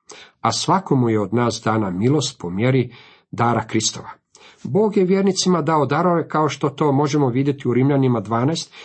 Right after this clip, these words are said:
i ponovno u prvoj Korinčanima dvanaest.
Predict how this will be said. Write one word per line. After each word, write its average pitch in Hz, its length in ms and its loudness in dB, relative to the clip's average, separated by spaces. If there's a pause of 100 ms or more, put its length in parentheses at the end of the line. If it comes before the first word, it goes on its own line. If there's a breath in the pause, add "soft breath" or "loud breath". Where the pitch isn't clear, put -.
(160 loud breath)
i 113 140 -4
ponovno 135 480 2
u 120 140 -2
prvoj 131 260 0
Korinčanima 110 680 -2
dvanaest. 104 600 -4